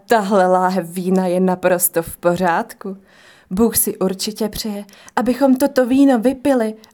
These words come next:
a oslavili tím naše štěstí.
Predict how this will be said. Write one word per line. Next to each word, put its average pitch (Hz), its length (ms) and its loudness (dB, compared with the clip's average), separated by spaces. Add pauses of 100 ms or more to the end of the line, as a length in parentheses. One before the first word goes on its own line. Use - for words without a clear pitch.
a - 320 -4
oslavili 196 600 -2
tím 185 300 -2
naše 185 360 -2
štěstí. 180 1040 -8